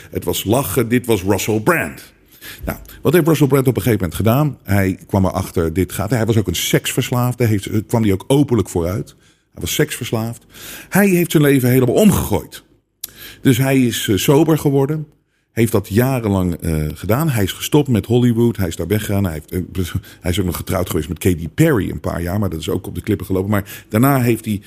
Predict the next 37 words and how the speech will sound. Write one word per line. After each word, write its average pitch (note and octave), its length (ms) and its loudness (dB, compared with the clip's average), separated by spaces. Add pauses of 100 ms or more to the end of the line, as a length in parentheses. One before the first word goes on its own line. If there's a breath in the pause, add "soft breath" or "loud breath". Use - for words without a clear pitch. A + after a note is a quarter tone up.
(160 loud breath)
gekozen G#2+ 440 0
voor G2 100 0
een G2+ 60 0
ander A2+ 260 2
pad C3+ 240 -2
in F3+ 120 -2
zijn C#3+ 120 0
leven. C#3 420 0 (360 loud breath)
Hij B2 120 2
is B2 100 0
veel A2 260 2
rustiger D#3 460 2
gaan C3+ 200 0
leven. A2+ 500 2
Veel, F#2+ 360 2
eh, D#2+ 60 -6 (340)
meditatiever. C3 920 2 (380 loud breath)
Hij G#2 180 0
is, - 420 -2
ehm, E2+ 320 -4 (440)
getrouwd. - 720 -2
Hij E2 180 -4
heeft E2 320 -12
kinderen. C3+ 560 2 (260 loud breath)
Hij, F#2 320 -2
eh, F2 380 -2
doet F2+ 280 -2
niks A2 240 0
meer F#2 280 0
op - 180 -6
dat - 180 -6
vlak, - 300 -6
eh, D#2 140 -6 (140)
van, D#2 300 -10
eh, D2+ 40 -6 (140)
dat - 180 -18
extreme. E3 600 0